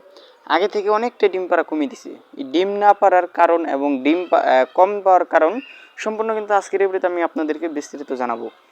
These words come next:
বন্ধুরা, ভিডিওটি শুরু করার আগে ছোট্ট একটি রিকোয়েস্ট, যারা এখনও আমার চ্যানেল সাবস্ক্রাইব করেনি তারা জলদি সাবস্ক্রাইব করে দিবেন, আর যারা already সাবস্ক্রাইব করে রয়েছেন তাদেরকে thank you so much। তো বর্তমান সময়ে কোয়েল পাখি কিন্তু অনেকের খামারে এবং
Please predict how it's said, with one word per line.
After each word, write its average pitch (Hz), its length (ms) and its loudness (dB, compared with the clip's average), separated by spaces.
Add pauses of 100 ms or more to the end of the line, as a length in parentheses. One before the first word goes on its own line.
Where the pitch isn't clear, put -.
(640)
বন্ধুরা, 185 220 2
ভিডিওটি 214 240 -2
শুরু 208 200 -4
করার 214 140 0
আগে 208 120 -4
ছোট্ট - 300 -16
একটি 202 160 -6
রিকোয়েস্ট, 208 360 -8
যারা 147 180 4
এখনও 151 200 -2
আমার 180 100 -10
চ্যানেল 170 180 -6
সাবস্ক্রাইব - 400 -12
করেনি 175 240 -4
তারা 139 220 0
জলদি 160 220 -10
সাবস্ক্রাইব - 460 -12
করে 170 160 -4
দিবেন, 151 220 -8 (340)
আর 120 140 -12
যারা 147 200 -6
already 165 280 -10
সাবস্ক্রাইব - 360 -14
করে 170 140 -2
রয়েছেন 170 340 -6
তাদেরকে 135 380 -6
thank - 240 -18
you - 120 -16
so 135 100 -12
much। 120 160 -16 (1120)
তো - 60 -8
বর্তমান 180 500 0
সময়ে 202 320 -4 (140)
কোয়েল 185 200 2
পাখি 196 120 0
কিন্তু 208 280 -8
অনেকের 233 380 0
খামারে 185 320 -4
এবং 180 160 0